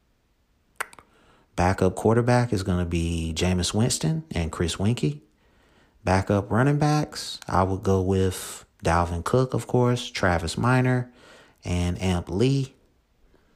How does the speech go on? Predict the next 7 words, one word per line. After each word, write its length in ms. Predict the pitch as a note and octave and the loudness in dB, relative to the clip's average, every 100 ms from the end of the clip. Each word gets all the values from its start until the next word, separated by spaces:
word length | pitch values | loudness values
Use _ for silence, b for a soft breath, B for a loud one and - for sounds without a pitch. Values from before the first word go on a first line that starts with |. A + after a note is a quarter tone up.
| B B B - - | B B B -14 -8
Uh, 340 | F2 E2+ E2+ | -6 -2 -2
backup 560 | E2+ F2 G2+ - F2+ F2+ | -2 -2 -2 0 -2 2
defense, 840 | G2+ C3+ - D#3 E3 - - - - _ _ _ _ _ _ _ _ _ _ b b b b b - | 4 4 4 2 0 -2 -6 -8 -14 _ _ _ _ _ _ _ _ _ _ b b b b b -12
my 160 | - E2+ | -6 -2
defensive 560 | G2+ G#2+ A2+ G#2+ - | 0 0 0 -2 -2
line, 440 | G#2 B2+ D3+ D3+ D3+ - - | -2 0 0 0 -4 -8 -4
um, 880 | G2 G2 G2 G2 G2 G2 G2 G2+ | -2 0 0 -2 -2 -2 -2 -4